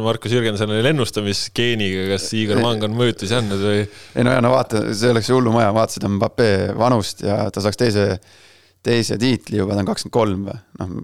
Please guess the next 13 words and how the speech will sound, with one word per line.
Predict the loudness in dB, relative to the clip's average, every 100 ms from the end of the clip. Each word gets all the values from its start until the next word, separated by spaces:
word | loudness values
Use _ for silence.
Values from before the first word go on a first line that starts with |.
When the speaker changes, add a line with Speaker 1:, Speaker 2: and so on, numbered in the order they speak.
| -10 -12
Speaker 2:
et, | -12 _ -6
äh, | -4 -4 -6 -6 -10 _ -20 _ _ _ _ _ _ _ -10
et | -10 _ -12 -8 -2
ta, | 2 4 4
tal | 4 4
on | 4
aega | 2 4 4
veel, | 2 0 -2 2
tal | 2 4
on | 4 4
aega | 4
veel | 4 2
seal | 0 0